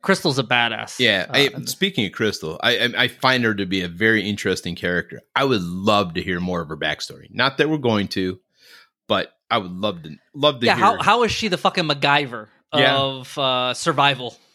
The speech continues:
Speaker 2: Yeah.
Speaker 1: skills?
Speaker 2: So, well, I actually, you know, you bring up Einstein's. I've got two, but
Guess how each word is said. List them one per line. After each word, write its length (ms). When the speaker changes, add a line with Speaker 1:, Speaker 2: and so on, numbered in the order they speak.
Speaker 2:
Yeah. 200
Speaker 1:
skills? 460
Speaker 2:
So, 340
well, 100
I 140
actually, 520
you 120
know, 60
you 140
bring 260
up 180
Einstein's. 640
I've 160
got 300
two, 380
but 180